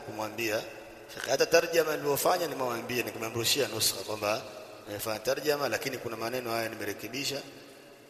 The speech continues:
Kwa hiyo ndio maana chini nikaandika kwamba qama bitahdhibi hadhihi risala ma azwi aqwali ulama ila makiniha al-asliya ma wad'i ta'liqatin yasira. Nikaandika hii Abu Halim kwa sababu ya, ya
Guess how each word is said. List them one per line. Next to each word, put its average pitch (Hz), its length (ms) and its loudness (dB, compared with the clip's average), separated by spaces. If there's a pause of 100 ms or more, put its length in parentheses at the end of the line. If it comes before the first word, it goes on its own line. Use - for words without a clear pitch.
(800)
Kwa 123 100 2
hiyo 123 400 4 (680)
ndio 123 120 -2
maana 147 200 4
chini 170 300 0
nikaandika 139 520 0
kwamba 123 240 2
qama 151 340 6
bitahdhibi 135 680 0
hadhihi 139 360 2
risala 127 540 2
ma 123 280 0
azwi 131 400 2
aqwali 127 420 2
ulama 123 580 2
ila 123 240 0
makiniha 147 760 -2 (380)
al-asliya 139 760 2 (440)
ma 131 200 8
wad'i 165 440 6
ta'liqatin 147 920 4
yasira. 165 680 6 (1160)
Nikaandika 127 460 2
hii 143 120 4
Abu 135 160 2
Halim 147 360 2
kwa 123 120 0
sababu 131 200 4
ya, 123 120 4
ya 127 420 2